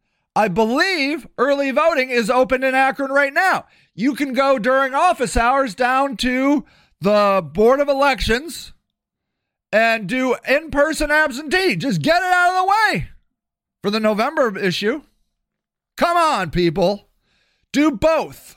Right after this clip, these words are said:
Oh, jeez. Here we go. Okay, this, this is a good, valid point.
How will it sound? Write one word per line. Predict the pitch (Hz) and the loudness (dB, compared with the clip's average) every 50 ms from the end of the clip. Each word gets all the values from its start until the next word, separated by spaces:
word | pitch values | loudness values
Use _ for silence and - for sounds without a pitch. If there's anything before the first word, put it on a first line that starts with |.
| _ - - - | _ -18 -8 -2
Oh, | 135 156 175 185 185 190 190 196 196 196 196 196 196 180 | 0 2 4 4 4 4 4 4 4 4 4 4 2 2
jeez. | 135 - - 113 107 107 107 107 107 95 - - - - _ _ _ - | -2 -6 -8 -6 -6 -4 -6 -6 -8 -10 -14 -18 -20 -20 _ _ _ -12
Here | 92 104 117 131 | -10 -6 -6 -4
we | 139 135 127 | -4 -4 -6
go. | 104 - - 78 76 80 90 92 - _ _ _ _ _ _ _ _ _ _ _ _ _ _ _ _ _ _ _ _ _ - | -8 -10 -10 -8 -8 -8 -8 -10 -12 _ _ _ _ _ _ _ _ _ _ _ _ _ _ _ _ _ _ _ _ _ -10
Okay, | - 123 131 131 120 104 104 | -8 -8 -6 -4 -4 -4 -4
this, | 104 117 117 - - | -6 -6 -8 -8 -8
this | - 143 143 | -8 -8 -6
is | 165 160 185 | -6 -4 -4
a | 196 185 | -4 -2
good, | 156 165 160 185 175 | 0 0 0 0 -2
valid | 160 165 151 151 170 190 196 143 | -2 -2 0 0 0 -2 -2 -4
point. | 160 170 156 156 160 156 | -4 -4 -2 -2 -2 -4